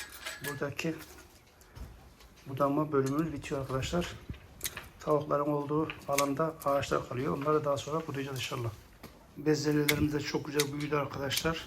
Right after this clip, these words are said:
Büyümeye devam ediyor, gelişiyor gördüğünüz gibi. Bir yandan da arkada gözüküyor bezelyeler.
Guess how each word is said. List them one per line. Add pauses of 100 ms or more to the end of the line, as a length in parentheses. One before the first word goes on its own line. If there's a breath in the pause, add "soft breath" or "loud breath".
(120)
Büyümeye
devam
ediyor,
gelişiyor
gördüğünüz
gibi. (960 loud breath)
Bir
yandan
da (100)
arkada
gözüküyor
bezelyeler.